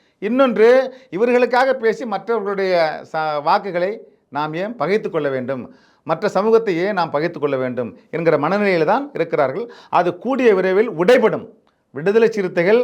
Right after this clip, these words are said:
அப்படிப்பட்ட பிம்பத்தை உடைப்பதற்கு இன்றைக்கு வெகுண்டெழுந்து இன்றைக்கு அங்கீகாரம் பெற்றிருக்கிறது. அதை கூடிய விரைவில் அது தகர்க்கும். விடுதலை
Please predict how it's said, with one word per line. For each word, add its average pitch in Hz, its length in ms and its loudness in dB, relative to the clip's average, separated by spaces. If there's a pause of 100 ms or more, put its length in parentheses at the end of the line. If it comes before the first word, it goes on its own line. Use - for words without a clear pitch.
(180)
அப்படிப்பட்ட 170 580 -2
பிம்பத்தை 220 500 2
உடைப்பதற்கு 208 600 2 (400)
இன்றைக்கு 170 360 -6
வெகுண்டெழுந்து 180 580 -2 (120)
இன்றைக்கு 151 320 -6
அங்கீகாரம் 170 500 -2
பெற்றிருக்கிறது. 127 520 -10 (420)
அதை 117 140 -6 (120)
கூடிய 165 240 -2 (100)
விரைவில் 139 360 -2 (160)
அது 131 100 -8 (160)
தகர்க்கும். 180 460 2 (580)
விடுதலை 156 320 -2